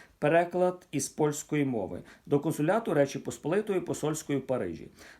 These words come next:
Дирекція Національного музею у Львові має честь повідомити вишо-, високо-, вельми шановного пана консула про відкриття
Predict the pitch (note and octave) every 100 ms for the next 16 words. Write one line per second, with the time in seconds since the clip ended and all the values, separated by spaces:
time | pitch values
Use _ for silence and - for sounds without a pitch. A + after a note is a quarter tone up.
0 | - F3 B3 G3 D#3+ C#3+ D3 D3 D#3+ C3+
1 | B2 D3 D#3+ A2+ A2 C3+ D#3+ D3 F#3 G3+
2 | D#3+ D#3+ - F#3+ F#3+ D3+ C3+ C3+ A#2+ A#2
3 | - B2+ B2 - - C3 C#3 - D3 C#3
4 | - C3+ B2+ B2 B2 A2+ - _ - C#3+
5 | D#3+ D3+ D3 C#3 - C#3 C#3+ D3+ C#3+ B2
6 | B2+ B2+ C#3+ C3 B2 - A#2 - D3 G#3
7 | G#3+ - - - C#3+ C#3 - C3 - F3+
8 | G#3+ -